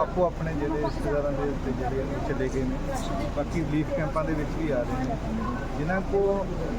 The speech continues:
ਡੰਗਰ ਹੈ, ਕੋਈ ਪਸ਼ੂ ਬੱਚਾ ਵਾ, ਉਹਨਾਂ ਦੇ ਥੋੜ੍ਹਾ ਜਿਹਾ ਉਹ ਆ ਰਹੀ ਪ੍ਰੋਬਲਮ। ਉਹ ਫਿਰ ਕੈਂਪਾਂ ਦੇ ਵਿੱਚ ਜਾ ਕੇ ਜਿੱਥੇ ਅਵੇਲੇਬਿਲਟੀ ਉੱਥੇ ਬੈਠੇ, ਉਹਨਾਂ ਨੂੰ ਫਿਰ ਅਸੀਂ ਸਿਕਿਉਰਿਟੀ ਵੀ ਪ੍ਰੋਵਾਈਡ ਕਰਦੇ ਹਾਂ, ਕੋਈ ਰਾਤ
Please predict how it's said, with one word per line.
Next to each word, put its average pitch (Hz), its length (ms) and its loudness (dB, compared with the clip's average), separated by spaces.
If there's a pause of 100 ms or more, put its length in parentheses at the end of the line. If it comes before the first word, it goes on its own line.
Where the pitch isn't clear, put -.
(280)
ਡੰਗਰ 156 360 2
ਹੈ, 165 220 4
ਕੋਈ 156 220 2
ਪਸ਼ੂ 170 180 0
ਬੱਚਾ 147 360 0
ਵਾ, 147 100 2
ਉਹਨਾਂ 208 440 2
ਦੇ 208 380 0
ਥੋੜ੍ਹਾ 165 240 0
ਜਿਹਾ 170 200 0
ਉਹ 165 220 0
ਆ 139 60 4
ਰਹੀ 123 140 -2 (100)
ਪ੍ਰੋਬਲਮ। 123 420 -2 (600)
ਉਹ 208 80 2
ਫਿਰ 196 240 -2
ਕੈਂਪਾਂ 180 340 2
ਦੇ 190 100 4
ਵਿੱਚ 180 160 0 (120)
ਜਾ 147 120 4
ਕੇ 147 140 0
ਜਿੱਥੇ 139 260 -2
ਅਵੇਲੇਬਿਲਟੀ 127 720 -2
ਉੱਥੇ 135 200 -2 (100)
ਬੈਠੇ, 113 160 -4 (100)
ਉਹਨਾਂ 160 200 -2
ਨੂੰ 160 80 0
ਫਿਰ 160 200 0
ਅਸੀਂ 156 260 -2 (800)
ਸਿਕਿਉਰਿਟੀ 156 480 0
ਵੀ 175 120 0
ਪ੍ਰੋਵਾਈਡ 147 360 0 (100)
ਕਰਦੇ 139 300 0
ਹਾਂ, 143 180 -2
ਕੋਈ 143 220 0
ਰਾਤ 131 160 0